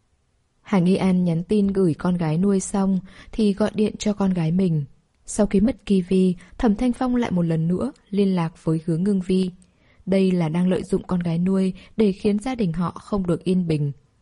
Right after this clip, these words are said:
Hay là bà ta đang có kế hoạch khác, tạm thời không thể nào biết được. Ngưng Vi sẽ không còn ảnh hưởng đến ba con nữa, cái gì nên nói mẹ đã nói rõ với Ngưng Vi rồi, sau này không cần liên lạc nữa. Việc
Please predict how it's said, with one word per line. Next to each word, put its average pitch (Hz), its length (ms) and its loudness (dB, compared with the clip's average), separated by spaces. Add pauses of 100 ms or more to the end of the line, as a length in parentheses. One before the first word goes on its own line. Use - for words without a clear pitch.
(160)
Hay - 260 -4
là 156 360 -2 (240)
bà 202 180 -2
ta 233 140 -6
đang 240 180 -6
có 190 160 -6
kế 170 180 -4
hoạch 208 240 -4
khác, 240 300 -6 (240)
tạm 240 220 -4
thời 185 240 0
không 233 220 -8
thể 185 140 -4
nào 151 260 -4
biết 233 200 -4
được. 151 260 -2 (1120)
Ngưng 226 160 6
Vi 196 280 4
sẽ - 160 -6
không 226 140 -4
còn 196 140 -2
ảnh 160 160 -4
hưởng 170 240 -2
đến 160 160 -2
ba 185 140 -2
con 185 220 0
nữa, 208 280 -2 (340)
cái 220 120 2
gì 233 140 2
nên 208 220 0
nói 208 380 -2
mẹ 214 100 0
đã 180 140 -4
nói 170 200 -2
rõ 185 320 -4
với 170 120 0
Ngưng 190 220 -2
Vi 190 180 0
rồi, 151 280 0 (340)
sau 247 220 0
này 175 220 2
không 202 280 -4
cần 160 240 -4
liên 190 180 0
lạc 175 240 -4
nữa. 208 180 -2 (800)
Việc 202 180 6